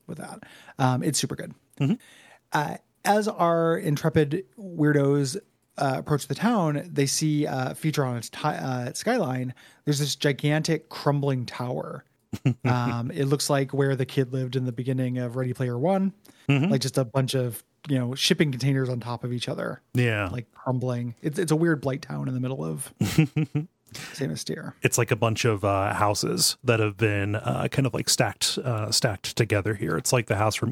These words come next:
Speaker 2: uh, What Remains of Edith, Edith Finch. Um, but,
Speaker 1: Mm-hmm.
Speaker 2: uh, it's very strange.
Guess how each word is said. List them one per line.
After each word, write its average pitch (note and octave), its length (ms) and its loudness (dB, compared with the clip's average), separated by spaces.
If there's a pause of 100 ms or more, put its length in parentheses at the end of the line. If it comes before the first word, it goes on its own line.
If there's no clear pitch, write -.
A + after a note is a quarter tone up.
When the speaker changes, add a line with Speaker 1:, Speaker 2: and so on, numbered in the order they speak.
Speaker 2:
uh, G2+ 260 0
What A#2+ 120 0
Remains A2+ 280 0
of G#2+ 80 -4
Edith, G#2+ 300 -8
Edith B2 260 -2
Finch. - 420 -4 (540)
Um, F#2+ 360 0
but, D3 180 2
Speaker 1:
Mm-hmm. F#2+ 400 0
Speaker 2:
uh, A2 40 0
it's - 200 -2
very G#2+ 280 2
strange. B2 640 -4